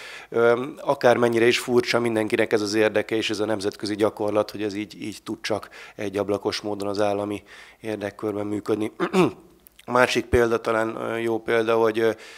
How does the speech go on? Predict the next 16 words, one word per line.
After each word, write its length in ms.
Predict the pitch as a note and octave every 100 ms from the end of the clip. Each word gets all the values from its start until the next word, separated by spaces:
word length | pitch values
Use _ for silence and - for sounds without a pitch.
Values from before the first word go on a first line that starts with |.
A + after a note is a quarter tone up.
| - -
évelején 540 | A2+ G#2+ A2 G#2+ A2
indítottunk 600 | A2 G#2+ A2 G#2+ - G#2+
el 100 | G#2+
egy 140 | G#2+
olyan 220 | A2 G#2+ G2+
programot, 540 | A2 G#2+ G#2+ G#2+ -
ahol 220 | G2+ G#2+
az 220 | G#2+ G#2+
energetikai 520 | G#2+ G#2+ G2+ - - G#2+
tanúsítványok, 800 | A2+ A2 A2 - A2+ A2+ A#2 - - - -
azért 300 | A#2 G#2 G#2+
egyszerű 380 | A2+ - G#2+ G#2+
ez, 180 | A2 G#2+
mert 220 | G#2 -
ezeknek 440 | G2 G#2 G#2 G#2
a, 200 | G#2+ G#2